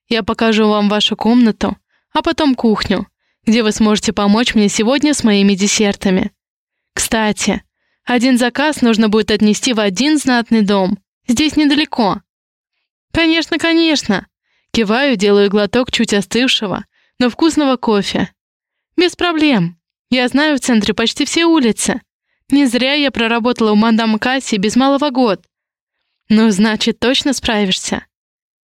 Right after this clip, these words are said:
Я посмотрела на Флору, которая сидела у камина и радостно поедала сладости. Она покачивалась на лавочке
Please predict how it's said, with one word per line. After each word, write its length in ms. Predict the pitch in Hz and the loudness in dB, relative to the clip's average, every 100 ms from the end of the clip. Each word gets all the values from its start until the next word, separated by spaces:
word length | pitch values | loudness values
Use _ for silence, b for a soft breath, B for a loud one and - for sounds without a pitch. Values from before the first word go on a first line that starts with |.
| _ _ _ _ _ _ - | _ _ _ _ _ _ -6
Я 140 | 349 | -2
посмотрела 600 | 311 - 220 214 208 202 | -2 -2 0 0 0 0
на 100 | 202 | 0
Флору, 400 | 196 208 247 262 | 0 0 0 0
которая 400 | - 196 214 202 | -2 -2 0 0
сидела 380 | - 180 202 202 | 0 0 2 0
у 80 | 190 | 0
камина 560 | 196 196 240 233 202 - _ _ _ | 0 2 4 2 0 -8 _ _ _
и 120 | 247 | -2
радостно 460 | 240 294 330 302 262 | 0 -2 -2 -2 0
поедала 480 | 220 214 208 208 208 | 0 0 0 -2 -2
сладости. 760 | - 208 196 190 - - 196 - _ _ _ _ _ - | -2 -2 0 -2 -2 -6 -6 -8 _ _ _ _ _ -6
Она 360 | 208 214 277 | 0 0 0
покачивалась 640 | 269 220 220 - 214 208 - | -4 -4 -4 0 0 0 0
на 100 | 202 | 0
лавочке 640 | 208 254 233 - 214 202 | 0 0 -2 -4 -4 -6